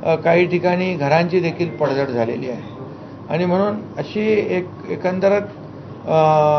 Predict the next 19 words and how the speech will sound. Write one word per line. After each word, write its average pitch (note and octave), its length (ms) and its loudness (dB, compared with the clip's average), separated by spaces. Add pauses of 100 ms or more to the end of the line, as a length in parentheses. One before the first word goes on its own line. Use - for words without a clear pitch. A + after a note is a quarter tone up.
(1040)
ज्या D#3+ 160 4
ज्या G3+ 480 6 (220)
प्रकारची E3+ 480 0
नुकसान D#3+ 440 -2
झालेली D#3 380 2
आहे A#2 140 0 (640)
या D#3+ 100 6
बाबतीमध्ये D#3 800 0 (600)
आज, D3+ 220 8 (380)
अम, C#3+ 440 -2 (1400)
कॅबिनेटमध्ये D#3 680 2
देखील, D#3 380 -2 (640)
अ, C#3 340 2
या D3 140 6
बाबतीत C#3+ 400 0 (460)
गांभीर्याने D3 580 0
चर्चा C#3 400 0
झाली B2+ 340 -2 (560)
आणि F3 540 -2